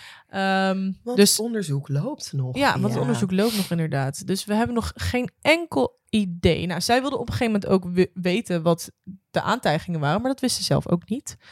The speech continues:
Speaker 2: <laughs>
Speaker 1: Ehm, want dat mocht zij niet inzien.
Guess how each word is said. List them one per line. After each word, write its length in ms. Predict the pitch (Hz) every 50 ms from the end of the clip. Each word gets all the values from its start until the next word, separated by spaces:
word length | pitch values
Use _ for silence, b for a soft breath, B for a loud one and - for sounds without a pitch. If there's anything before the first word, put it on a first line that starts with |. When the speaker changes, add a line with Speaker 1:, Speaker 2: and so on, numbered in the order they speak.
| B B
Speaker 2:
<laughs> 480 | 170 170 175 254 220 185 190 - _
Speaker 1:
Ehm, 840 | _ 208 202 202 196 190 190 190 185 185 185 185 185 185 185 180 175
want 160 | 180 190 185
dat 120 | - 175 -
mocht 160 | 170 175 -
zij 100 | - 165
niet 160 | 165 175 -
inzien. 560 | - 185 180 175 170 175 180 220 302 370 403